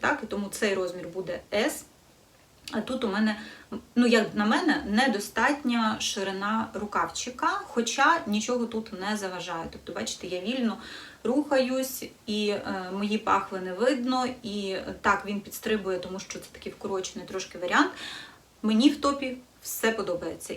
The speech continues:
і цей розмір, в принципі, я можу носити, помірюю його на доньку. З топом все. Якщо хочете в тестуванні, будь ласка, одразу напишіть мені в Telegram, я залишаю посилання в описі під цим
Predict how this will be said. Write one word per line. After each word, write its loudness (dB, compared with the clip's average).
і -8
цей -2
розмір, 2
в -8
принципі, -2
я 2
можу -4
носити, -10
помірюю -2
його -10
на -10
доньку. -12
З -10
топом 4
все. -4
Якщо 0
хочете 0
в -16
тестуванні, 4
будь -2
ласка, -2
одразу -2
напишіть -8
мені -8
в -6
Telegram, 2
я 0
залишаю -4
посилання -4
в -6
описі -6
під -20
цим -10